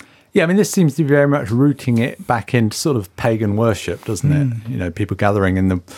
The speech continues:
Speaker 1: the woods, druids and whatever, to worship fertility spirits and, and so on.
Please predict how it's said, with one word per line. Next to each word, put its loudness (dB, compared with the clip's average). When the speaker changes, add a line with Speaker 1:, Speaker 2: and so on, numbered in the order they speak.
Speaker 1:
the -2
woods, 0
druids 0
and -2
whatever, 0
to -12
worship -2
fertility -4
spirits -4
and, -6
and -8
so -6
on. -10